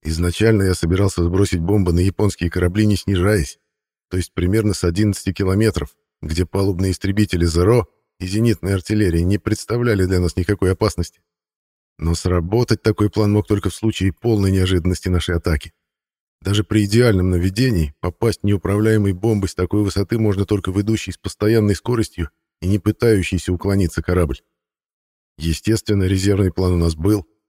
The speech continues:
хоть я и надеялся, что прибегать к нему не придется. Надеялся, как оказалось, напрасно. "Группе приступить к снижению. Седьмой и двенадцатый.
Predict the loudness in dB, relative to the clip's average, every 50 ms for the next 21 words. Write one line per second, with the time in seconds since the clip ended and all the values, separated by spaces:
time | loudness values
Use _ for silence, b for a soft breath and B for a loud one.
0 | _ _ _ _ _ -8 -6 -2 0 2 2 4 4 4 4 4 4 4 4 4
1 | 2 0 -4 -6 -6 -6 -4 -4 -4 -4 -2 -2 -2 -2 -2 -2 -2 -2 -2 0
2 | 0 0 -2 0 -2 -2 0 0 -2 -2 -4 -6 -12 -14 -14 _ _ _ _ _
3 | _ _ _ _ _ _ _ _ -2 0 2 2 2 2 2 2 4 4 2 2
4 | 0 -2 0 0 0 0 0 0 0 0 2 2 2 2 2 2 0 2 2 2
5 | 2 2 2 0 -2 -2 -2 -6 _ _ _ _ _ _ _ _ _ _ _ _
6 | _ _ _ _ _ _ _ _ _ _ -10 -4 0 2 4 4 4 4 2 2
7 | 2 4 2 2 2 2 0 2 2 0 0 0 2 2 4 6 6 6 6 4
8 | 4 2 0 -4 _ _ _ _ _ _ _ _ -8 -6 -2 2 4 6 6 6
9 | 6 6 6 6 6 6 4 2 -2 -4 -4 -4